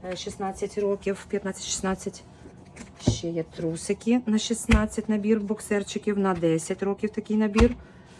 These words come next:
Купальничок на дівчинку. На одинадцять-дванадцять років.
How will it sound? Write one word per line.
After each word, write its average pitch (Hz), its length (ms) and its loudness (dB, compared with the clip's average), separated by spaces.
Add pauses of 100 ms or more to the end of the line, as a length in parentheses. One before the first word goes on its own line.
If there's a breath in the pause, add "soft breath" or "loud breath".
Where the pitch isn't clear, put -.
(160 loud breath)
Купальничок 180 720 -4
на 214 100 2
дівчинку. 233 720 4 (1120 loud breath)
На 220 400 0 (1300 loud breath)
одинадцять-дванадцять 180 1000 -4
років. 180 420 -6